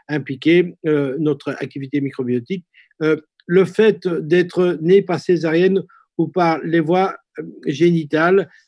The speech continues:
va avoir un impact majeur. Aujourd'hui, on le sait parce qu'on a fait des études comparatives. On sait que les enfants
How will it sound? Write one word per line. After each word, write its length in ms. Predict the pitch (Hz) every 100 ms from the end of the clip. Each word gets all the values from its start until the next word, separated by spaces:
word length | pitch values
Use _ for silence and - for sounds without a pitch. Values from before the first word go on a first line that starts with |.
| _
va 120 | 160
avoir 180 | 160 170
un 100 | 170
impact 360 | 156 156 165 -
majeur. 480 | 185 160 165 151 - _
Aujourd'hui, 360 | 139 135 156 160
on 80 | 165
le 80 | 143
sait 160 | 185
parce 180 | 180 165
qu'on 180 | 160 151
a 160 | 147 143 _
fait 140 | - 151
des 200 | 143 139
études 280 | 135 165 -
comparatives. 800 | 151 139 139 135 135 180 196 175 - _ _ -
On 80 | 151
sait 220 | - 170
que 80 | 170
les 180 | 156 151
enfants 480 | 151 - 165 143